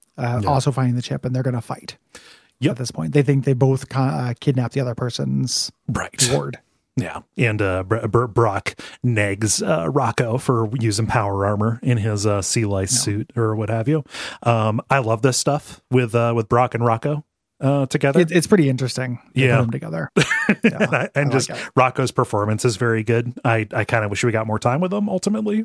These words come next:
Speaker 2: but
Speaker 1: Yeah, I
Speaker 2: Yeah.
Speaker 1: agree. Uh, so the Monarch, who was, uh, trying to get his wife horny, uh, to get his friend out of a situation,
Speaker 2: <laughs>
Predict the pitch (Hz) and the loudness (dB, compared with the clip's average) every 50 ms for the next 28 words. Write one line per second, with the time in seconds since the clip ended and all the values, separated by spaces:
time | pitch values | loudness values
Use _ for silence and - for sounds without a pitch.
0 | - _ - 127 123 - _ _ _ _ - - - - - - - - - - | -4 _ -2 -2 -2 -4 _ _ _ _ -18 -18 -18 -20 -20 -20 -20 -20 -20 -20
1 | - _ _ _ _ - 143 - - - - - _ _ _ _ - 143 135 101 | -20 _ _ _ _ -12 -10 -10 -10 -10 -14 -16 _ _ _ _ 0 0 0 0
2 | - - - - _ _ _ _ - - _ _ _ - - - - - _ - | -4 -12 -14 -16 _ _ _ _ -20 -20 _ _ _ -20 -20 -20 -20 -18 _ 0
3 | 160 156 147 139 - 156 160 - 185 185 208 277 311 302 247 180 160 - - - | 0 0 0 0 -2 -2 2 4 6 6 6 6 4 4 6 6 4 4 4 6
4 | 175 170 160 160 147 147 143 143 135 131 143 - - 135 131 127 123 123 127 123 | 6 6 6 6 6 6 4 4 2 0 -2 -2 -2 0 0 0 0 0 -2 -2
5 | - - - - - 196 196 190 175 160 165 156 151 151 131 139 147 151 143 - | -4 -6 -2 2 4 6 6 6 6 4 4 4 4 4 4 4 4 4 2 2
6 | - 147 147 143 143 139 135 131 120 - _ _ _ _ _ _ _ _ _ - | 4 4 6 6 6 4 4 2 0 -2 _ _ _ _ _ _ _ _ _ 0
7 | 139 135 131 127 123 123 123 - - - 147 123 147 143 123 143 139 131 127 113 | 2 2 2 2 0 -2 -2 -2 0 0 4 6 6 6 6 4 4 2 2 -2
8 | - - - - - _ _ _ - - - 156 147 143 143 135 131 135 120 127 | -4 -6 -8 -14 -20 _ _ _ -12 0 4 4 6 6 6 4 2 2 2 0
9 | 120 - - 135 - 131 127 127 139 131 - 117 110 117 113 - - - 139 107 | 0 0 0 0 2 2 2 2 2 2 0 -2 -4 -4 -8 -8 -4 -2 0 4
10 | - 196 - - 196 190 - | 4 4 4 2 0 0 0